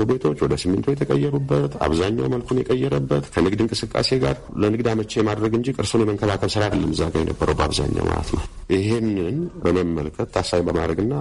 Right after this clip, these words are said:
አይ ዋና የሆኑ ግን ቅርሶች እዛ አካባቢ መነካት የሌለባቸው ተቋማትን ጨምሮ በተለይ ሀገር ፍቅርን ማለት ነው።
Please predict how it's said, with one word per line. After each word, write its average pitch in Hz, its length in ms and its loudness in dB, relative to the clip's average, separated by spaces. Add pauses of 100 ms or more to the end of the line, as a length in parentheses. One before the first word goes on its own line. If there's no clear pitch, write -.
(100)
አይ 92 200 0 (460)
ዋና 98 380 2 (100)
የሆኑ 85 360 -2 (100)
ግን 71 180 -6 (760)
ቅርሶች - 500 0
እዛ 71 200 -2
አካባቢ 76 420 0
መነካት - 380 -2
የሌለባቸው - 640 -2 (520)
ተቋማትን 80 520 0
ጨምሮ 71 300 0
በተለይ 71 380 -2 (160)
ሀገር 76 260 0
ፍቅርን 73 320 -2
ማለት 69 260 -2
ነው። - 120 -8